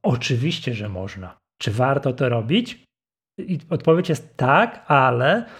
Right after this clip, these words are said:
po przekroczeniu pewnej skali inwestycji. Jeżeli jesteś na przykład gościem, który inwestuje za granicą, nie wiem, kwoty liczone na przykład w setkach tysięcy, w milionach złotych, jesteś bogatym, poważnym inwestorem,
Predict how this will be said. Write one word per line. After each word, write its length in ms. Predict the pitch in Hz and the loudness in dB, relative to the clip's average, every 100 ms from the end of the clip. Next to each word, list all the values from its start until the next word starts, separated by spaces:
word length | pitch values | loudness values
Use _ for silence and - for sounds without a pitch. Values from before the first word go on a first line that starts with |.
| - - | -20 -2
po 100 | 156 | 0
przekroczeniu 600 | - 156 160 160 175 175 | 2 0 2 0 0 0
pewnej 300 | 170 147 151 | 0 0 -2
skali 360 | - 156 143 131 | -2 -2 0 0
inwestycji. 640 | 127 120 - 87 - - _ | -2 -4 -6 -14 -16 -20 _
Jeżeli 200 | - 123 | -6 -2
jesteś 240 | 180 180 165 | 0 0 0
na 100 | 170 | -2
przykład 360 | - 160 139 | -2 -4 -4
gościem, 440 | 139 156 120 - 117 | 0 2 0 -6 -6
który 180 | 135 135 | -2 -2
inwestuje 480 | 139 143 - 165 | -2 -4 0 0
za 140 | 147 143 | 2 0
granicą, 340 | 139 143 147 | 0 -2 0
nie 160 | 139 117 | -2 -2
wiem, 260 | 107 110 120 | -6 -10 -14
kwoty 420 | - - 170 170 | -6 0 0 2
liczone 380 | 147 135 147 147 | -2 -2 0 0
na 100 | 139 | 0
przykład 260 | 139 - 139 | -2 -4 -6
w 60 | |
setkach 380 | - 180 180 - | -2 -2 0 -4
tysięcy, 440 | - 120 104 104 110 | -4 -8 -8 -6 -2
w 80 | |
milionach 540 | 135 165 185 180 151 135 | 0 4 6 6 4 0
złotych, 380 | 117 104 - 151 | -2 -4 -10 -10
jesteś 360 | 160 - 165 - - - - - _ _ - | -6 -2 -4 -6 -20 -20 -20 -20 _ _ -6
bogatym, 500 | 143 151 202 202 160 | -2 0 0 0 0
poważnym 440 | 160 160 165 143 | 0 0 0 -2
inwestorem, 600 | 139 127 123 120 131 214 | -2 -4 -6 -2 0 0